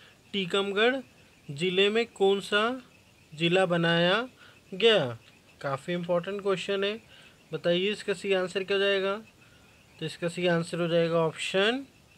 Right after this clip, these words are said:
डी, निवाड़ी। इंपॉर्टेंट है। Next question देखते हैं। अगला question है,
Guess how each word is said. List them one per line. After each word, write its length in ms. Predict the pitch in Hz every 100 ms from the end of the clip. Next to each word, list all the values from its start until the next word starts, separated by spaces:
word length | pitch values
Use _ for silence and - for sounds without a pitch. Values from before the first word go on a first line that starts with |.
| _ -
डी, 560 | 185 233 254 220 131 110 - - _ 175
निवाड़ी। 760 | 185 196 226 240 202 131 107 - - - -
इंपॉर्टेंट 640 | 143 139 143 135 180 190 185
है। 260 | 196 220 262 _ _ -
Next 380 | 139 156 156 -
question 400 | 185 170 196 196
देखते 400 | 180 175 - 196
हैं। 300 | 180 196 233 - - - - -
अगला 260 | 156 220
question 480 | 240 185 170 175 175
है, 160 | 185